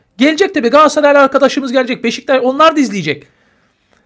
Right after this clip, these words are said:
"İşte bak ne güzel kazandık." diyecek. Bir şey, bunlarda bir şey yok. Ama adam küfür ediyor. İşte kuşlar muşlar bir şey söylüyor mesela. Bunlara gerek, onları atın. Ama bu Mister Nicegu'yu atmayın. Ama,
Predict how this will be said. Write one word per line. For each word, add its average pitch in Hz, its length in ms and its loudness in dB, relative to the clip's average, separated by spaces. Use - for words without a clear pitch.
"İşte 247 260 0
bak 220 180 2
ne 226 100 2
güzel 262 220 2
kazandık." 233 520 0
diyecek. 190 420 -4
Bir 208 60 -6
şey, 269 280 -2
bunlarda 285 360 0
bir 285 60 0
şey - 160 -2
yok. 330 260 -2
Ama 202 160 -2
adam 302 200 2
küfür 330 260 -4
ediyor. 165 260 -6
İşte - 160 -12
kuşlar 277 400 0
muşlar 247 420 -2
bir 208 60 -6
şey - 160 -2
söylüyor 170 300 -2
mesela. 160 200 -10
Bunlara 262 240 -6
gerek, 285 260 -2
onları 214 260 0
atın. - 300 -6
Ama 214 180 -2
bu 269 200 -2
Mister 254 360 -4
Nicegu'yu 233 380 0
atmayın. 190 420 -2
Ama, 214 340 0